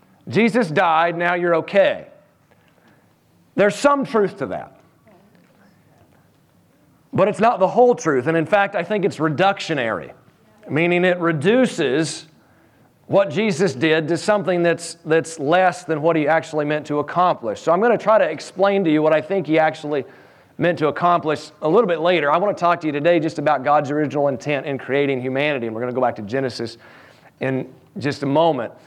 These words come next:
But before we do that, I wanna give a quick disclaimer. We are into morality here, all right? Uh, we believe in living a moral lifestyle. I, I feel like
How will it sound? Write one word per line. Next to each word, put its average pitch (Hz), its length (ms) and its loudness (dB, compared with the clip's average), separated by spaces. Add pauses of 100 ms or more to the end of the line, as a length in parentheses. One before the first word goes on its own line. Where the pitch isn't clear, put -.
(160)
But 170 180 0
before 247 280 4
we 233 120 0
do 208 180 2
that, 151 240 2
I 160 60 0
wanna 160 220 0
give 151 160 0
a 131 100 2
quick 175 260 -2
disclaimer. 143 640 -2 (320)
We 208 180 4
are 220 100 2
into 208 480 0
morality 156 560 2
here, 101 300 -6 (580)
all 117 80 -6
right? 147 360 -2
Uh, 143 200 0
we 165 80 2
believe 175 400 2
in 165 160 -2
living 160 420 0 (380)
a 135 80 0
moral 143 640 0
lifestyle. 123 680 -2 (280)
I, 131 340 0
I - 20 0
feel 185 260 2
like 147 340 0